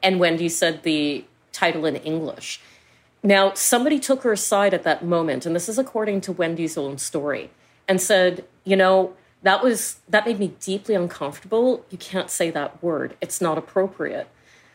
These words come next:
So when she says it, now there, there's nothing that happens at that time, as, as far as we know. There's no punishment, there's no reporting to H R, anything.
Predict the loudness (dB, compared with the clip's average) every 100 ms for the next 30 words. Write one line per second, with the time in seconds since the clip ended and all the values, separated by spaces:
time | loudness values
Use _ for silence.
0 | _ -4 0 4 4 2 -2 -4 -4 0
1 | 0 0 0 -2 -4 _ _ _ -2 2
2 | 2 2 0 0 -2 -2 0 0 0 -4
3 | -4 -6 -4 -2 -2 -2 -4 -4 -4 -8
4 | _ -6 -4 -6 -4 -2 -2 -4 -6 0
5 | 0 0 -4 -4 0 0 -2 -6 _ _
6 | _ _ _ -4 -2 0 0 -2 -2 -2
7 | -2 -2 -6 -4 -4 -4 -4 -4 -4 0
8 | 0 0 -2 -2 -2 -2 -8 -12